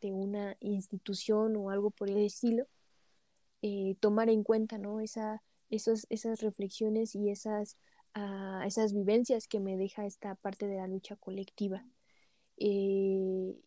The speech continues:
y, y no hacerme pato, ¿no? En esa cuestión, porque, em, si bien es importante que las, las instituciones cambien por la presión social, también hay alguien adentro que tiene que hacer y escuchar,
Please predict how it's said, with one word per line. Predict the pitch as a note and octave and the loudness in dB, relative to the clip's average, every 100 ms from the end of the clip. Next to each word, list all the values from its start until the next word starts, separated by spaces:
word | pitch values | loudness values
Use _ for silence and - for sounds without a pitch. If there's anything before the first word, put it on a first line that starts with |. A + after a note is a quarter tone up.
| - | -10
y, | B3 - _ | -6 -6 _
y | G3 G#3 | -2 0
no | G3 G#3 G#3+ | 2 4 4
hacerme | A3 A#3 A3 G#3 | 4 4 4 4
pato, | - G#3+ - F#3 | 4 2 2 0
¿no? | F#3+ A3+ | 0 0
En | G#3 | 0
esa | G3 G#3 | 0 -2
cuestión, | G3+ F#3+ - G3+ G3 | -2 -6 -2 -2 -2
porque, | G3 G3 - E3+ F#3 _ _ _ _ | -4 -6 -4 -4 -4 _ _ _ _
em, | - G3+ F#3+ F#3+ F#3 F#3 F#3 F#3+ G3+ G3 | -6 -2 -2 -2 -4 -4 -4 -4 -6 -8
si | - - G#3+ | -4 0 2
bien | G3 G#3+ C4+ - _ _ - - | 4 4 4 0 _ _ -16 -4
es | G#3 G#3+ | 0 2
importante | A3 G3+ G3 G#3+ G#3+ A3 G#3+ | 2 2 0 0 0 -2 -4
que | - F#3+ F#3+ - | -4 -2 -2 -4
las, | G3+ F3+ - C4 C4 G3+ | -6 -6 -10 -14 -14 -10
las | G3+ - - | -8 -10 -6
instituciones | A3 G3+ G#3 - G3+ A3 A3+ A3 - - _ - | -4 -2 -4 -4 -4 -2 -2 -4 -10 -20 _ 0
cambien | B3+ C4+ A#3+ G#3 | 4 6 4 2
por | G3 F#3+ | 0 -2
la | F#3+ | -2
presión | F#3+ F#3+ G#3 G3+ | -4 -4 -2 0
social, | G#3+ - G#3 C#4 - _ _ - | 2 4 4 2 -12 _ _ 0
también | A3+ G#3+ A3+ | 4 6 6
hay | A3+ A3 | 6 6
alguien | A3 A3 A#3 G#3 | 6 4 2 0
adentro | G3 G3+ C4 C4+ A3+ - _ | 2 6 4 4 -2 -4 _
que | G#3+ | -2
tiene | G3 G#3+ G#3 | 0 2 2
que | G#3 | 0
hacer | F#3+ - G3+ - _ _ | -2 0 -2 -4 _ _
y | G#3 A3 | 2 2
escuchar, | - G#3+ G3 - A3 | 4 -2 -2 2 0